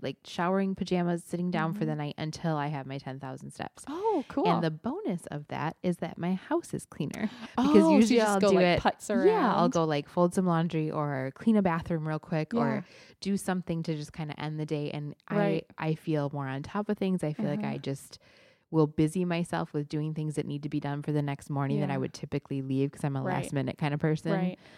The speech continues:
Speaker 1: Um, it's making our mornings go smoother that way 'cause I
Speaker 2: Cool.
Speaker 1: take a couple minutes while Jeremiah puts the girls to bed to putter around the house or
Speaker 2: Mm-hmm.
Speaker 1: take out the garbage or whatever.
Speaker 2: Yeah.
Speaker 1: And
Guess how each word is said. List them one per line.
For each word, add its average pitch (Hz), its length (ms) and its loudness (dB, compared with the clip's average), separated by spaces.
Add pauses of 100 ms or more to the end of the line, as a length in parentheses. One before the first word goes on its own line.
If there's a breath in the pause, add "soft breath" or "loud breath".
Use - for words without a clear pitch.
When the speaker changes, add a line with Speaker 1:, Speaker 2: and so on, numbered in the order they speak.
(280 loud breath)
Speaker 1:
Um, 139 360 -2
it's 151 160 -8
making 139 280 -6
our 127 160 -8
mornings 190 380 0
go 190 160 2
smoother 175 420 2
that 170 220 -2
way 170 140 -2
'cause - 200 0
I 440 160 6
Speaker 2:
Cool. 185 120 2
Speaker 1:
take 170 120 0
a - 60 -6
couple 156 260 -2
minutes 147 340 -4
while 147 120 -2
Jeremiah 139 460 -6
puts - 220 -8
the - 100 -8
girls 143 260 -6
to 147 100 -8
bed 143 300 -8
to 135 240 -12 (320)
putter 143 300 0
around 139 160 -2
the 143 60 0
house 139 260 2
or 277 40 6
Speaker 2:
Mm-hmm. 285 120 4
Speaker 1:
take 143 120 -2
out 143 120 -6
the - 40 -10
garbage 135 480 -2
or 135 120 0
whatever. 135 340 0
Speaker 2:
Yeah. - 760 -6
Speaker 1:
And 135 360 -8